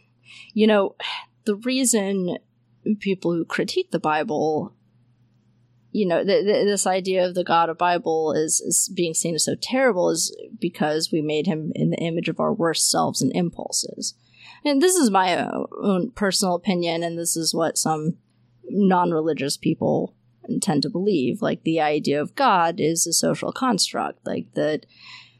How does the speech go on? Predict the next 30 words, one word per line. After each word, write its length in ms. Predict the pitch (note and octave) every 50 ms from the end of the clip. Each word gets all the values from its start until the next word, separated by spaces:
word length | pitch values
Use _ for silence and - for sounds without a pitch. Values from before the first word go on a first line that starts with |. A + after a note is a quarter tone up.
| _ _ _ _ - - -
you 180 | - F3+ F#3 F3+
know, 380 | E3+ D#3+ D#3 D#3 D#3 D#3 - -
we 300 | - G#3+ F3+ A3 A3+ A3+
explain 880 | G#3 G#3 - - - - - - G#3+ G3+ G3 F#3 F3+ F3+ F#3 F3+ E3+ -
some 220 | - - - F3+ E3+
of 140 | E3 E3 -
the 100 | F3 E3
worst 340 | F3 E3 E3 D3+ - -
impulses 800 | D#3 E3+ E3 - - E3+ F3 E3 - - E3 D#3+ D#3 D#3 D#3 -
and 200 | D3 D3+ D#3 D#3+
worst 500 | E3 D#3+ D#3 D#3 D#3 - - - - - - -
things 220 | F3 F3 E3 D#3+
about 200 | D#3+ - D3 -
ourselves 640 | C#3 D3+ - - - A3 G#3 G3 F#3 F#3 F#3 - -
that 100 | D#3 -
maybe 320 | E3+ F3 D#3+ D3+ - D3+
come 300 | - - - E3+ F3 E3+
from, 300 | - - - E3 C#3+ D3
like, 380 | D3 D#3 D3 D3 C3+ - - - _ _ _ _ _
you 160 | - - E3+ D#3+
know, 360 | C3+ B2+ C#3+ D3+ E3 F3 - _ _ _ _ _ _ _ _ _ _ _ -
being 240 | C#3 D3 D#3 D#3+ F3
part 240 | - F3+ E3+ D#3+ -
animal, 640 | D3 D3 D#3+ G#3+ G3 D3 C#3+ D3+ D#3+ E3 F#3 - - _ _ _ _
you 140 | - E3 D#3+
know, 200 | D#3 D3 D#3+ D#3+ E3
where 220 | E3+ B3+ D#3 D3+
there 140 | D#3 D3+ D3+
isn't, 380 | D3+ D#3 F3 D#3+ D#3 - - - -
like, 400 | - D3+ D#3+ D#3 - - - -